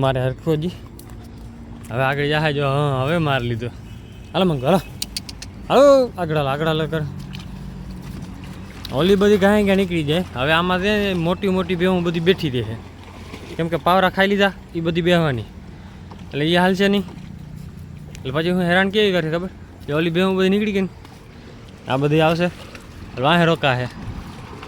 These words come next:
જો હું આગળ ચડી જાય ને બધે ઓલીને વારવા આગળ વહી જાય ને.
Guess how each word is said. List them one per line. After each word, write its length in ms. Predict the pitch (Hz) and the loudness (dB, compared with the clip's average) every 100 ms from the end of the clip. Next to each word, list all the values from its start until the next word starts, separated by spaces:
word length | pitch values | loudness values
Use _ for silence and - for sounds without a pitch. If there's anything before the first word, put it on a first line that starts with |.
| 143 | 2
જો 100 | 160 160 | 4 6
હું 120 | 185 196 | 8 8
આગળ 240 | 208 208 | 8 6
ચડી 180 | 208 226 | 6 6
જાય 120 | 220 214 | 6 4
ને 40 | 196 | 4
બધે 160 | 180 180 | 4 4
ઓલીને 160 | 180 170 | 4 4
વારવા 220 | 170 185 180 | 4 6 4
આગળ 180 | 180 190 | 4 4
વહી 160 | 202 196 | 4 4
જાય 120 | |
ને. 40 | 190 | 0